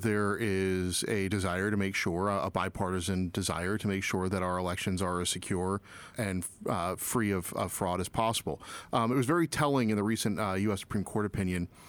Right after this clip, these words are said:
written by, uh, Justice Samuel Alito of the U S Supreme Court, where they found that th-, that states' restrictions on, uh, ballot harvesting and other, uh, ballot security measures were, were constitutional, that states can basically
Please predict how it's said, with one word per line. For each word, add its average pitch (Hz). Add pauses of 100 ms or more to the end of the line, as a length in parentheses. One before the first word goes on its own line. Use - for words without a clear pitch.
(160)
written 101
by, 90
uh, 90 (160)
Justice 104
Samuel 95
Alito 95
of 85
the 92
U 95
S 92
Supreme 92
Court, 90
where 92
they 95
found 92
that 90 (340)
th-, 101
that 95
states' -
restrictions 92
on, 90
uh, 85
ballot 104
harvesting 92
and 87
other, 90 (160)
uh, 92
ballot 90
security 92
measures 90
were, 90 (340)
were 104
constitutional, 101 (300)
that 117
states 196
can 139 (160)
basically 131